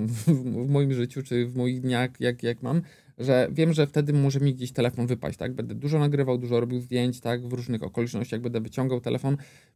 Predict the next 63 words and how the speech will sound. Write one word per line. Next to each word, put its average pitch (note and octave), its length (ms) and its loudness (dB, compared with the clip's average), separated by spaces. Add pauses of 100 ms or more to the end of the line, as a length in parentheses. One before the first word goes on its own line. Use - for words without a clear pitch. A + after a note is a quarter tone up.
(200)
i C#3+ 60 0
gdyby D3 300 6
upadł, C#3 380 2
to B2 160 4
jest B2 160 2
szansa, A#2+ 280 -4
że A#2 120 -4
po G#2 40 -10
prostu - 240 -14
taki G#2+ 200 -12
case A2+ 200 -2
dodatkowo A2 520 -4
go A2+ 120 -12
gdzieś A2 240 -14
ochroni. - 380 -12 (280)
Też F3 120 -2
tego F#3+ 160 2
nie F#3+ 140 6
lubię, G#3 340 6
ale E3+ 200 0
wiem, D#3+ 180 4
że C#3+ 220 4
są C#3 160 -4
takie C#3 200 -6
sytuacje. F#3 500 -2 (400)
No F3+ 80 2
a F#3 80 8
jeżeli E3+ 220 2
chodzi E3 220 2
o D3 40 2
folię, D3+ 320 2
no D3 120 0
to, D3+ 320 2 (540)
no A3+ 60 0
nie A#3 120 6
wiem, E3 120 6
no D#3 80 6 (340)
ja F3+ 140 4
nie F#3 140 10
uw-, E3 160 0
nie F#3 180 6
uważam, E3+ 260 4
żebyśmy D3+ 300 0
ludzie D3 200 2
mogli C#3 260 2
bronić, C#3+ 500 4
y, B2 200 0
zakładania B2+ 440 0
folii B2 320 -2
czy A#2+ 200 -8
ten, C#3 260 0
tym C3+ 140 -12
bardziej, C3 260 -2
że B2+ 100 -2
bardzo A#2+ 280 -6
dużo B2 200 -2
telefonów A#2+ 440 -4
ma A#2+ 120 -2
preinstalowana B2 720 0
folię C3 340 0
i C3+ 60 0
one A#2+ 180 0
są A#2+ 140 -4